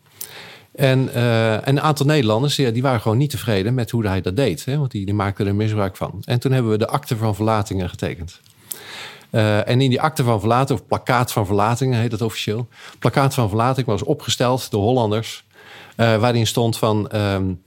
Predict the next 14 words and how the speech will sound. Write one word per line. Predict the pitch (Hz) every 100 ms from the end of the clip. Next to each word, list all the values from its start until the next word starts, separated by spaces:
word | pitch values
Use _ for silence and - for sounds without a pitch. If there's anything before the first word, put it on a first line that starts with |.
| - - - -
"Kijk, | 135 -
eh, | - - 110 104 101 92 -
een | 107
vorst | 98 156 151 - - - _ -
is | 208 117 110 -
aangesteld | 143 143 - 123 104
door | 107
God, | 165 - - - _ _ _ _ _ _
ja, | 117 180 - - - - -
om | 151 135
zijn | 113 123
onderdanen | 147 156 131 131 123 117
te | 120
beschermen. | 110 143 120 87